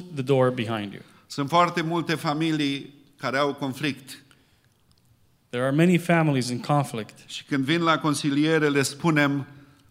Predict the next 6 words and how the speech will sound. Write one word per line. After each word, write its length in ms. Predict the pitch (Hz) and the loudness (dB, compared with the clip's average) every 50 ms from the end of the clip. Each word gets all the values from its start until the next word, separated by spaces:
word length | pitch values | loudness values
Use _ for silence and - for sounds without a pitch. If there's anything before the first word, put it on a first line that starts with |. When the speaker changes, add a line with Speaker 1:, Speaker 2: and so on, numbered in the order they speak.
| _ _ _ _ _ _ _ _ _ | _ _ _ _ _ _ _ _ _
Speaker 2:
„Aveți 400 | - 131 143 147 160 156 151 151 | -4 -4 -2 0 0 -2 -2 -4
grijă 340 | 143 156 175 170 165 156 156 | -4 0 0 0 0 -2 -4
pentru 320 | 131 147 147 143 135 147 143 | -4 -4 -6 -4 -6 -8 -8
că 320 | 147 156 147 143 143 - - 127 | -4 -2 0 0 -2 -2 -6 -8
nu 220 | 147 160 175 180 | -6 -4 -2 0
aveți, 440 | 170 165 156 147 151 147 139 - | 0 0 0 0 -2 -2 -4 -6